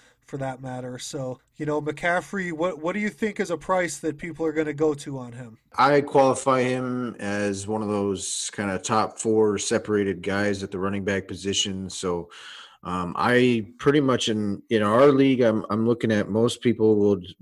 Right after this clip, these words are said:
Speaker 2: value that around seventy-five dollars. Um, you know, that's, that's a good chunk of money of your budget. But, um, if it is as it's supposed to be and you get top four production and that work, how, workhorse type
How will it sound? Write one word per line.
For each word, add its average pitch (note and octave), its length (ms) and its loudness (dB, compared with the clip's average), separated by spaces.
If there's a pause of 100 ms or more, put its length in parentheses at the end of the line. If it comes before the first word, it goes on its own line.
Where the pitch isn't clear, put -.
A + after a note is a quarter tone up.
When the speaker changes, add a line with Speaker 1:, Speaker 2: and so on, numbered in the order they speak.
Speaker 2:
value G#2 360 6
that F#2+ 240 2
around F#2 400 0
seventy-five F2+ 640 -6
dollars. D#2+ 600 -6 (100)
Um, D#2 320 -18 (240)
you F#2 80 -10
know, F2 140 -6
that's, F2 460 -4
that's G2+ 240 -2
a A2+ 60 2
good G#2+ 200 0
chunk B2 280 -2
of G#2+ 100 0
money G#2+ 340 -2
of G#2+ 200 0
your G2+ 100 -4
budget. A2+ 540 0 (200)
But, F#2+ 280 -8
um, F2 400 -8
if F2 220 -8
it F#2 200 -2
is G#2 720 -4
as G#2 280 0
it's G2 160 -6
supposed A2+ 420 0
to A2+ 60 -6
be B2+ 340 -2
and F#2+ 140 -6
you F#2 360 -4
get G2+ 300 0 (240)
top G#2+ 300 -2
four G2+ 240 0
production G#2+ 1000 -4
and F2+ 320 -12
that E2+ 280 -6
work, G2+ 320 -2
how, G2 280 -4 (100)
workhorse A2 760 0
type G2+ 240 -4